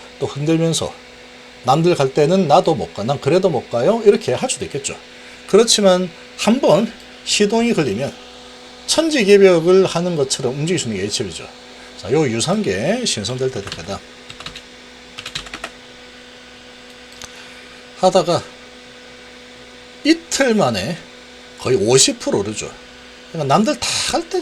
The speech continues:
지독하게도 못 가고 이렇게 막 해가지고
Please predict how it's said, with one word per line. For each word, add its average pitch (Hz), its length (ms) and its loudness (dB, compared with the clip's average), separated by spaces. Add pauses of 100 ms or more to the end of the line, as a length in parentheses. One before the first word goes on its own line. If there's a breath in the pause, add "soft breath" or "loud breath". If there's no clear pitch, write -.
지독하게도 392 1160 0
못 233 200 0
가고 262 280 -4
이렇게 254 260 -10
막 240 140 -10
해가지고 214 340 -10